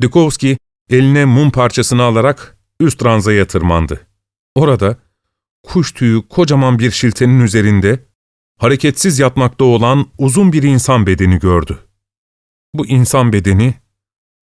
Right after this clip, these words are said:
hafifçe horluyordu. Dukovski,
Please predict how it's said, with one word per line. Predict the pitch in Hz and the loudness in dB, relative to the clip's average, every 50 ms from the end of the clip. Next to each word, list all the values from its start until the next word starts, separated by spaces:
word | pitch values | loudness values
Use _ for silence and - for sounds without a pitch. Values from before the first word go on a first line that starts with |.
| _ _ | _ _
hafifçe | - 139 143 - 190 151 - - 147 | -4 -4 -2 0 -2 -2 -2 -2 -2
horluyordu. | 131 - 131 120 113 113 104 104 101 98 92 82 76 - - - _ _ _ _ _ _ _ _ _ _ _ _ _ _ _ _ _ _ | 0 2 2 2 2 2 2 2 2 0 0 -2 -6 -10 -18 -20 _ _ _ _ _ _ _ _ _ _ _ _ _ _ _ _ _ _
Dukovski, | 139 131 - 175 165 156 131 - - 131 135 127 | -4 -2 0 0 0 0 0 -2 -4 -4 -4 -4